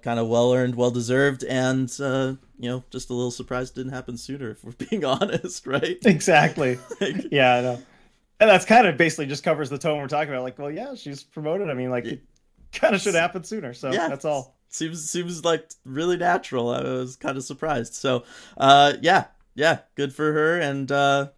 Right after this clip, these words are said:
Speaker 1: and, uh, happy for the Kraken as an organization, keeping these people around, uh, you know what I mean, that, um,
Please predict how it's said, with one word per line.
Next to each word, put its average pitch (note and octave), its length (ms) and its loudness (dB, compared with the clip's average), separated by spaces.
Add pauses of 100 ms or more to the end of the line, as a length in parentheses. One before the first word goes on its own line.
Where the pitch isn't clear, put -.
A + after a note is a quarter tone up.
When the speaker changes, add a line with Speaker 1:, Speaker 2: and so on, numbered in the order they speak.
(320)
Speaker 1:
and, B2+ 300 -2
uh, C3 200 -2
happy C#3 240 -2
for C#3+ 100 -8
the C3+ 80 -4
Kraken C3+ 340 -4
as C3+ 160 -6
an C3 60 -8
organization, C3 720 -4
keeping B2+ 280 -8
these B2 160 -8
people B2+ 360 -6
around, A#2+ 540 -4 (240)
uh, A2 340 -8
you B2 100 -8
know A#2+ 60 -4
what A#2 120 -4
I A2+ 40 -8
mean, A#2+ 240 -8 (420)
that, A2+ 400 -8
um, A2 340 -10